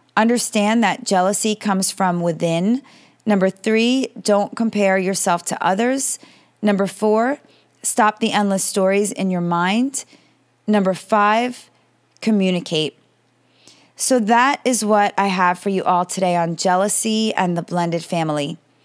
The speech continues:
We have enough struggles within our families, and I'd love to take jealousy out of the picture for you.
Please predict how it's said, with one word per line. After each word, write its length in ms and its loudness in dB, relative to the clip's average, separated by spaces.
We 120 2
have 100 2
enough 580 2
struggles 560 0
within 220 -2
our 100 -2
families, 640 -4
and 180 2
I'd 220 2
love 520 2
to 100 -4
take 320 -2
jealousy 580 0
out 220 4
of 100 -2
the 80 -2
picture 360 -4
for 120 -8
you. 380 -4